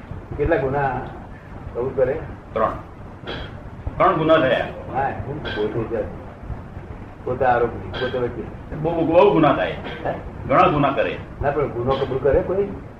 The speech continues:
Speaker 1: કારણ કે
Speaker 2: બધામાં એ.
Speaker 1: આરોપી પોતે, ગુનો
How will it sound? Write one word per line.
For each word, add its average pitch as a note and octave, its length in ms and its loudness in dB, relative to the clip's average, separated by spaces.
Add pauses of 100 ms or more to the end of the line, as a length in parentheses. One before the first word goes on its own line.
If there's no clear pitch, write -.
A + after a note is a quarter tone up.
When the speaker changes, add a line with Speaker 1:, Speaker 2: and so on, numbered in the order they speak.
(720)
Speaker 1:
કારણ D3 140 2
કે D3 160 0 (680)
Speaker 2:
બધામાં D#3+ 320 6
એ. D#3 180 0
Speaker 1:
આરોપી E3 340 6
પોતે, E3 580 4 (420)
ગુનો E3+ 340 6